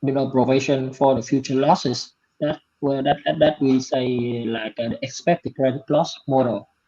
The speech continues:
However, so currently, I understand that the banking system in Vietnam still apply, you know, the, the, the, the, the old standard.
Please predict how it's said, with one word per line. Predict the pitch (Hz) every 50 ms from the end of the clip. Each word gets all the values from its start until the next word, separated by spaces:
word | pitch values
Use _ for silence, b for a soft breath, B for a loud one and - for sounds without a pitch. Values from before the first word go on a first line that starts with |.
| _ _ _ _ _ _ _ _ _ _ _ -
However, | - 190 190 180 170 165 151 135
so | 131 - - 151 147 147 147
currently, | - - 165 156 156 151 151 147 143 143 143 139 139 139 135 135 _ _ _ _ _ - -
I | - 135 143 147 143 139 139 135 135 - -
understand | 139 135 139 - - 147 135 139 156
that | 165 160
the | 131
banking | 123 131 135 131 127 - 147 139 135 131 131 131 131 131
system | - 175 165 - - 147 143 135 135
in | 120
Vietnam | 123 113 117 127 123 123
still | 120 - 139 131 123
apply, | 117 - 123 123 127 123 123
you | 123 123
know, | 120 123 123 120 117
the, | 120 113 107 107 101
the, | 113 107 104 107 113 -
the, | - 110 - - -
the, | 110 107 110 117
the | - -
old | 139 131 123 -
standard. | - - 131 120 120 -